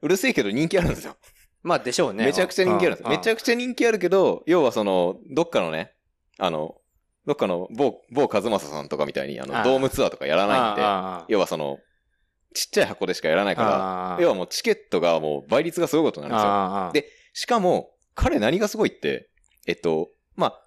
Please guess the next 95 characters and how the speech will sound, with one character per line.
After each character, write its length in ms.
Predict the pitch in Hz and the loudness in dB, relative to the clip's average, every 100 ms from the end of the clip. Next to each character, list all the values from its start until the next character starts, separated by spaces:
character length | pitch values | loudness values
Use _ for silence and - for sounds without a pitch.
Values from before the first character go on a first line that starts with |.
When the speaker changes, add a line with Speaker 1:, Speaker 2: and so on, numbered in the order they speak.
| - | -4
Speaker 1:
フ 120 | 240 | -2
ァ 40 | |
ン 120 | 294 262 | -2 0
ク 100 | 320 | 0
ラ 80 | |
ブ 60 | 113 | -2
っ 20 | |
て 140 | - 80 | -2 -4
あ 20 | |
る 80 | 71 | -4
じ 60 | |
ゃ 20 | 65 | -6
な 40 | |
い 0 | |
で 40 | |
す 60 | - | -6
か。 80 | 131 | 0
Speaker 2:
あ 240 | 113 95 | 0 0
あ。 120 | 82 _ _ - | -6 _ _ -4
Speaker 1:
ま 120 | 120 | 0
あ、 20 | |
多 100 | 170 | 0
分、 260 | 110 87 - _ _ _ _ - | -2 -6 -16 _ _ _ _ -12
<clears throat> 160 | - 127 | -12 -6
い 100 | 101 | 0
ろ 120 | 101 | 2
ん 20 | |
な 120 | 98 | 2
ア 40 | 95 | 0
ー 20 | |
テ 80 | 85 | -4
ィ 40 | |
ス 60 | 85 | -4
ト 40 | |
も 100 | 95 | -2
も 80 | 98 | 0
ち 80 | 95 | -2
ろ 100 | 82 | -2
ん 120 | - _ - | -6 _ -4
プ 80 | 98 | 0
ロ 20 | |
野 60 | 85 | 0
球 100 | 82 | -2
の 60 | |
球 120 | 98 | -2
団 120 | 82 80 | -2 0
に 40 | |
も 80 | 73 | -2
あ 40 | |
る 60 | 71 | -2
し、 180 | 98 90 | -2 -2
Speaker 2:
あ 120 | 110 | 0
あ。 20 | |
Speaker 1:
ま 60 | 98 | 2
あ、 40 | |
い 40 | 151 | 2
わ 40 | |
ゆ 0 | |
る 40 | 98 | 2
フ 80 | 151 | 0
ァ 80 | |
ン 80 | 180 | -2
ク 80 | 226 | 0
ラ 80 | 139 | 0
ブ 60 | |
っ 40 | - | 0
て 120 | - | -4
あ 20 | |
る 40 | 113 | -2
じ 40 | |
ゃ 0 | |
な 60 | 92 | -2
い 20 | |
で 60 | |
す 60 | 85 | -4
か。 80 | 71 | -12
Speaker 2:
あ 20 | |
あ。 20 | _ _ - - | _ _ -20 -6
Speaker 1:
フ 220 | 240 359 | -4 -2
ァ 40 | |
ン 40 | 370 | -2
ク 120 | 403 | 0
ラ 100 | 392 | 2
ブ 80 | 113 | 0
っ 20 | |
て 460 | - - 92 69 - | -6 -2 0 0 -6
基 140 | - 165 | -6 -2
本 340 | 240 240 233 | 0 -2 -4
当 140 | - 156 | -4 -2
た 80 | |
り 80 | 202 | 0
前 80 | 202 | 0
だ 80 | 185 | -2
け 80 | 113 | -2
ど、 220 | - | -8